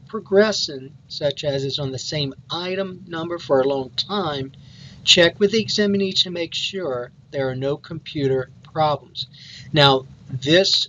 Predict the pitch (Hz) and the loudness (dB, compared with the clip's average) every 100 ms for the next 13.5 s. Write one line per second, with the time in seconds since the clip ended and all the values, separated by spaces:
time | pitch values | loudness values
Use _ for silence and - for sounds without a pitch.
0 | - 160 170 175 - 180 165 160 135 160 | -6 -12 -10 -12 -14 -10 -10 -12 -10 -8
1 | 143 143 151 175 202 - 143 - - 160 | -8 -8 -6 -4 -4 0 -2 -2 -10 0
2 | 151 156 - _ _ - 143 143 147 - | 2 0 -6 _ _ -6 -4 -2 -4 -8
3 | - 135 139 139 - 147 135 131 - 170 | -20 -2 0 2 0 -4 -4 -4 -2 -4
4 | 147 - 135 - 117 - 185 135 - - | -6 -6 -8 -6 -6 -2 -2 -4 -8 -20
5 | - - - - 160 139 - 143 147 170 | -20 -20 -20 -4 0 0 4 8 10 8
6 | 214 - 220 - - 220 254 220 190 - | 2 -2 -8 -10 -10 -8 -8 -6 -8 -6
7 | 151 131 - 135 143 147 143 135 - 160 | -4 -4 -4 2 2 2 -4 -6 -6 -8
8 | 151 143 139 - 151 139 135 131 - - | -6 -8 -10 -8 -4 0 0 -4 -14 -20
9 | _ - 135 123 120 196 208 214 202 - | _ -4 0 0 2 2 0 -2 -10 -16
10 | - 165 156 151 - 147 135 - 208 208 | -10 -8 -8 -8 -6 -4 -4 -2 2 2
11 | 202 - 185 185 180 180 _ - 160 165 | 0 -6 -10 -6 -6 -8 _ -8 -4 -2
12 | 180 185 - - - 196 - 202 196 - | -2 -4 -6 -4 -2 0 0 0 -2 -4
13 | 220 185 139 135 | -2 -2 -2 -8